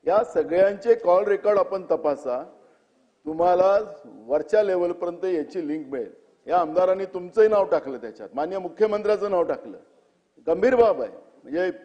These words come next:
तुम्ही, तुमच्यापर्यंत पोहोचत नाही, पण तुमच्या नावाखाली ते सगळं क-, काम चाललेलं आहे. म्हणजे राजकीय याच्यामध्ये, याच्यामध्ये हस्तक्षेप आहे, हे नाकारता येत नाही.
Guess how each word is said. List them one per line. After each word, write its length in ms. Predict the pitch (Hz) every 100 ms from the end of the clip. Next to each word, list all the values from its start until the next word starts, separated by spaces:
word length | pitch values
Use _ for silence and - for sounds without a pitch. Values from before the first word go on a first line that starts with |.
| - _ _ _ _ _ _ _ _
तुम्ही, 180 | 135
तुमच्यापर्यंत 640 | 170 - 143 170 180 180 185
पोहोचत 500 | 185 160 170 196 185
नाही, 140 | 180
पण 180 | 180 165
तुमच्या 240 | 170 156
नावाखाली 540 | 180 151 175 180 160 190
ते 180 | 190 180
सगळं 240 | 180 180
क-, 120 | 156
काम 300 | - 156 180
चाललेलं 460 | 175 165 156 165 143
आहे. 80 | - - _ _ _ _
म्हणजे 180 | - 180
राजकीय 720 | 175 160 165 - 240 226 240
याच्यामध्ये, 680 | 220 190 208 202 202 196 175 123 117 139 - - _ 170 - _ _ _ _ -
याच्यामध्ये 680 | 143 156 190 185 175 202 214 170 - - -
हस्तक्षेप 560 | 131 175 165 175 170
आहे, 300 | 135 143 175 190 - - _ _ _ _
हे 80 | 151
नाकारता 600 | 143 131 139 196 202 208
येत 140 | 190 -
नाही. 220 | 196 202